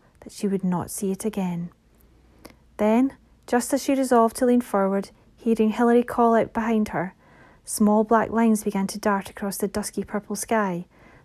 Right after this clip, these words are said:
The lines formed into the shape of a V. Mariana squinted at the sight and her heart thumped in desperate hope. "What is it? What are you waiting for? Waiting for someone to save you?" "He won't be coming, not this time," Isaac sneered.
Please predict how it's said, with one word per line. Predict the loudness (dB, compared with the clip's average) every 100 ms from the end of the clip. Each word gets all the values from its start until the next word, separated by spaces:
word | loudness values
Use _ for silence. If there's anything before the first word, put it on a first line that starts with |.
| -6
The | 0
lines | 4 4 2
formed | 0 2 2 2
into | 0 -2
the |
shape | -2 0 0
of | -2
a | -2
V. | -2 -2 -2 -8 _ _ _ _ -4
Mariana | 0 2 2
squinted | 0 0 0 0 -2
at | -4
the |
sight | -4 -4 -4 -4
and | -6
her | -6
heart | -4 -2 -2 -4
thumped | -6 -2 -2 -4 -6
in | -4
desperate | -4 -6 -8 -4
hope. | -2 -2 -8 -20 _ _ _ _ _ _ _ _ _ _ _ _ _ _ _ _ _ -8
"What | -4 -2 0
is | 0
it? | 0 -2 -10 -14 _ _
What | 2 4 6
are |
you | 6 10
waiting | 8 8 2
for? | 0 0 0 -4 -10
Waiting | -8 -6
for | -6
someone | -4 0 2 0
to | -2
save | -6 2 4 4
you?" | 4 4 2 -8 _
"He | 0
won't | 2 0
be | -4 -8
coming, | -2 0 4 4 4
not | 2 2
this | 2 2
time," | -2 -4 -2 -6 _ _ _ -10
Isaac | -8 -8
sneered. | -8 -6 -6 -8